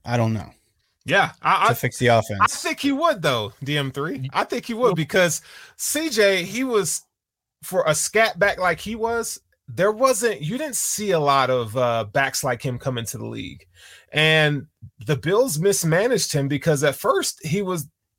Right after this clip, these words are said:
Speaker 2: supposed to be a smash mouth running back. That's what they wanted him to be,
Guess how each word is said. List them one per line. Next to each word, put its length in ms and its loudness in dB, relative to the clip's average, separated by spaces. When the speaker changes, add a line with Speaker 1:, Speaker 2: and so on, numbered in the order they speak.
Speaker 2:
supposed 400 2
to 40 -4
be 100 2
a 60 4
smash 380 2
mouth 260 4
running 280 2
back. 200 2
That's 200 2
what 100 -6
they 140 4
wanted 320 4
him 160 -2
to 80 -4
be, 280 -10